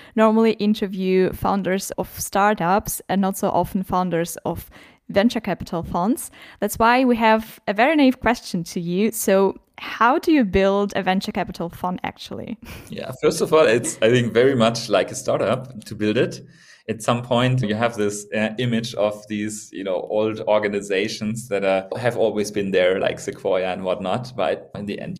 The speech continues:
Speaker 2: you can start it with a team like a startup, and it starts with a team.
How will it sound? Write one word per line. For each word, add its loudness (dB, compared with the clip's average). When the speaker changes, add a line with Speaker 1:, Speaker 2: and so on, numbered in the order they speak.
Speaker 2:
you -6
can -2
start 0
it -10
with -8
a -6
team -4
like -2
a -10
startup, 0
and -4
it -8
starts -2
with -4
a -2
team. -6